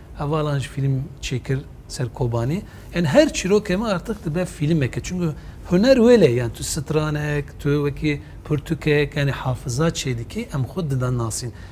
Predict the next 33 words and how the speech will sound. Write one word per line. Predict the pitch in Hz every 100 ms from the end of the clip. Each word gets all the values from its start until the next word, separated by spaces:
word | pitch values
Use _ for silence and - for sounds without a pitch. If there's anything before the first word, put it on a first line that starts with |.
| -
Ama | 143 151
xwe | 147 175
nasîn | 220 -
em | 208
dibin | 175 196
asimîle | 160 - 147 147 156
jî | 135 110
yani. | 104 101 - - - - -
Pare | 175 190
me | 226
giran | 180 196 202
e, | 139
yani | 123 131
wekî | 135 147
ew | 147
tişt. | - - - - - -
Çünkü | 175 143
derdê | 165 185 151
me | 131 120
jî | 113
heye, | 120
berê | 120 147 143
me | 139
her | 147
tim | 151
dibêjin, | 147 160 202 180
insan | 151 143 - 156 151 - - -
demek | 151 156
tiştê | - - -
xwe | - 151
bike | 156 151
derdê | 139 160 147 143
xwe, | - 254